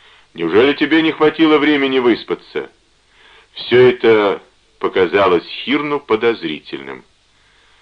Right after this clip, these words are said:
«Мне кажется маловероятным, чтобы они ушли с перевала», пробормотал он. «Да?» Крофт открыл маленькую банку ветчины с яйцами и аккуратно отправлял ложкой ее содержимое в рот.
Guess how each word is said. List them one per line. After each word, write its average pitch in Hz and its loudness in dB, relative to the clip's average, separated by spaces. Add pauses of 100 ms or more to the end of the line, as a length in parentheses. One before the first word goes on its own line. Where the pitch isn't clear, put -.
(600)
«Мне 90 -4
кажется 165 -2
маловероятным, 139 0
чтобы 92 -4
они 87 -4
ушли 82 -8
с - -20
перевала», 76 -6
пробормотал 71 -10
он. 64 -18 (760)
«Да?» 92 -4 (960)
Крофт 175 2
открыл 151 2
маленькую 139 0
банку 113 0
ветчины 101 -6
с - -16
яйцами 156 -2
и 107 -6
аккуратно 139 -2 (100)
отправлял 101 -2
ложкой 110 -2
ее 95 -2
содержимое 90 -4
в 78 -8
рот. 73 -4